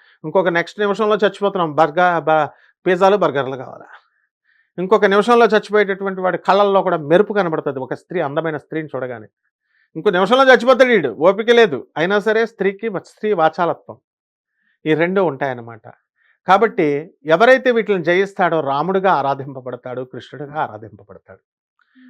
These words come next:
అటువంటి జగజ్జనని అయినటువంటి ఆ మహిషాసుర మర్దినిని మనము పూజ చేసుకోవాలి మాతృభావనతో. ఆ తర్వాత ఆమెను ఎక్కడెక్కడ మనము ఆ, వ-, సా-, మూడు రకరకాల సాంప్రదాయాల్లో పూజ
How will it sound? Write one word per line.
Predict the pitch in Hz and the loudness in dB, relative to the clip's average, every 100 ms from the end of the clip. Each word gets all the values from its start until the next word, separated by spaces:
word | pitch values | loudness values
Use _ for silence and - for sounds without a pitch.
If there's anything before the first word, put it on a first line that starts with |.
| - | -8
అటువంటి | 120 147 156 156 | -6 -4 -4 -2
జగజ్జనని | 143 165 156 190 196 | -2 -4 -4 -4 -4
అయినటువంటి | 202 180 170 156 | -4 -6 -8 -4
ఆ | 151 | -2
మహిషాసుర | 135 127 131 175 170 147 | -2 -8 -4 -6 -4 -10
మర్దినిని | 127 123 120 175 151 117 147 170 _ _ _ _ _ _ - | -8 -10 -8 -8 -8 -12 -16 _ _ _ _ _ _ _ -8
మనము | 147 139 123 113 - | -6 -4 -6 -10 -8
పూజ | 214 - 151 | -8 -8 -14
చేసుకోవాలి | - - 110 104 | -14 -16 -14 -10
మాతృభావనతో. | 120 285 170 120 113 135 139 - - _ _ _ _ _ _ _ - _ _ | -8 -6 -6 -6 -4 -4 -4 -12 -20 _ _ _ _ _ _ _ -20 _ _
ఆ | 147 | -2
తర్వాత | 160 175 196 214 180 160 165 - | 2 2 4 4 4 4 2 -2
ఆమెను | 160 185 185 | 0 2 0
ఎక్కడెక్కడ | 180 175 175 214 208 202 202 196 | 0 -2 0 0 2 2 4 2
మనము | 196 190 196 190 190 _ _ _ 165 | 0 -4 -4 -6 -8 _ _ _ 2
ఆ, | 170 170 165 160 160 | 4 6 6 4 0
వ-, | 160 151 143 143 | -2 -2 -2 -2
సా-, | 170 170 151 131 - 151 | 0 0 -2 -8 -18 -10
మూడు | 151 151 | -4 0
రకరకాల | 151 196 196 220 233 | 2 2 4 6 6
సాంప్రదాయాల్లో | 214 190 190 185 180 170 160 | 4 2 4 4 4 4 0
పూజ | 151 | -2